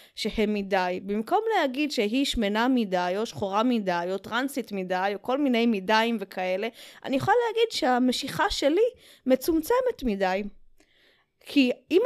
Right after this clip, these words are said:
אני נורא נמשכת למישהי, או נורא מתעניינת במישהי, כי היא נורא מצחיקה ונורא כיף לי איתה,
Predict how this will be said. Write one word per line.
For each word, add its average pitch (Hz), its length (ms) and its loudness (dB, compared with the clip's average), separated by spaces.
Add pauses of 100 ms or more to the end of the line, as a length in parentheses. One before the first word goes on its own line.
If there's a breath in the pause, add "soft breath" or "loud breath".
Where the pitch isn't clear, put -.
אני 311 120 6
נורא 233 360 4
נמשכת 285 640 2
למישהי, 190 300 -2
או 208 60 2
נורא 208 180 0
מתעניינת 233 640 0
במישהי, 190 400 -8
כי - 180 -10
היא 202 60 -4
נורא 202 220 -2
מצחיקה 247 680 -2
ונורא 214 340 -2
כיף 254 260 -2
לי 254 80 -4
איתה, 185 260 -10